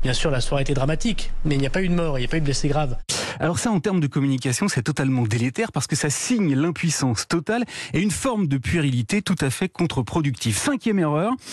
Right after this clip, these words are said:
Speaker 2: un peu dans le même registre d'ailleurs, utili-, utiliser l'excuse du « c'est pas moi, c'est l'autre ». Écoutez bien Darmanin, s'il y a eu des dérapages, c'est pas parce que la police n'a pas été à la hauteur, non, c'est parce qu'il y avait des hooligans, oh ça alors, parmi les supporters.
Speaker 1: Nous constatons que comme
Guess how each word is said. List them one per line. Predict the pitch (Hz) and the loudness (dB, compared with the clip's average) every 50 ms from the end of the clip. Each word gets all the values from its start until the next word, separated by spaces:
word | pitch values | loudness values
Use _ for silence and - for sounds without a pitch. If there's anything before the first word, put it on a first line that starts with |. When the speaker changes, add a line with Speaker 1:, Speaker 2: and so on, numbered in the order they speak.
| - - - - - - - - _ _ - | -8 -6 -6 -6 -8 -10 -14 -18 _ _ -2
Speaker 2:
un | 294 311 | -2 -2
peu | 208 - 254 247 | 0 0 0 2
dans | 214 190 | 2 2
le | 180 | 2
même | 170 160 151 | 2 2 2
registre | 139 143 135 127 135 202 185 - 165 139 | 2 2 2 2 2 0 0 0 0 0
d'ailleurs, | 123 117 120 127 160 180 156 | 2 2 2 2 2 2 0
utili-, | 139 - 151 143 135 123 110 131 151 139 143 117 - | 0 0 2 0 0 0 0 0 0 0 0 0 0
utiliser | 151 160 165 - - 208 185 180 151 135 143 | 0 0 0 0 0 2 2 2 2 2 2
l'excuse | 139 135 113 - - - 220 220 202 139 | 0 -2 -4 -6 -4 -2 0 0 2 2
du « | 143 196 214 - - - _ - | 2 0 0 -2 -4 -12 _ -8
c'est | - - - 214 208 | -6 -4 -2 -2 -2
pas | - 147 | 0 0
moi, | 131 151 170 170 | 0 2 0 0
c'est | - - | 2 0
l'autre ». | 117 113 123 165 220 - - - - - - - - _ _ _ - | 0 2 2 0 0 -2 -6 -12 -14 -20 -20 -20 -20 _ _ _ -4
Écoutez | 247 - - 214 - 190 160 | -4 -2 -2 -2 0 0 2
bien | 151 160 151 | 2 2 2
Darmanin, | 143 131 120 120 120 120 127 151 185 208 | 2 2 2 2 2 2 2 2 0 0
s'il | - - - 135 | -2 -2 0 0
y | 147 | 2
a | |
eu | 202 208 190 | 2 2 2
des | 143 139 | 0 0
dérapages, | 143 175 147 143 127 107 156 156 196 233 208 - | 0 0 0 0 -2 -2 0 0 0 0 -2 -2
c'est | - 135 | -2 -4
pas | - - 285 285 - | -2 0 -2 -2 -2
parce | - - - - | -4 -6 -6 -4
que | - 151 | -2 -2
la | 139 131 | -2 -2
police | - - 135 139 147 - | 0 0 0 0 0 0
n'a | - 110 | 0 0
pas | 95 127 113 | 0 0 0
été | 120 113 - 110 113 | 0 -2 0 0 0
à | 127 | 0
la | 143 160 | 0 0
hauteur, | 185 - 240 226 170 | 0 0 0 0 2
non, | 151 190 214 214 - - - - - - - | 2 0 0 -2 -4 -6 -10 -8 -10 -10 -8
c'est | - - 151 | -4 -4 -2
parce | - 214 202 - | -2 -2 -4 -2
qu'il | - 185 | 0 0
y | 175 | 2
avait | 170 151 | 2 2
des | 123 117 120 | 2 2 2
hooligans, | 196 233 208 160 139 156 160 196 202 156 - - - - - - | 2 2 2 2 2 2 0 -2 -2 -6 -8 -12 -10 -6 -4 -4
oh | - | -4
ça | - - - 107 | -4 -2 0 0
alors, | 101 104 131 143 147 - - | 2 2 0 0 -2 -4 -4
parmi | - - 233 220 | -4 0 2 2
les | 190 165 | 2 2
supporters. | - - 147 - 131 - - 117 101 - - - - - - | 2 0 -2 -2 -2 -4 -2 -4 -4 -4 -4 -6 0 2 2
Speaker 1:
Nous | 220 | 2
constatons | 208 233 226 - - 226 202 - 220 208 | 4 2 2 2 2 0 0 0 0 0
que | - - 160 | 0 0 0
comme | - - 330 349 320 208 151 123 | 0 0 0 0 0 0 0 0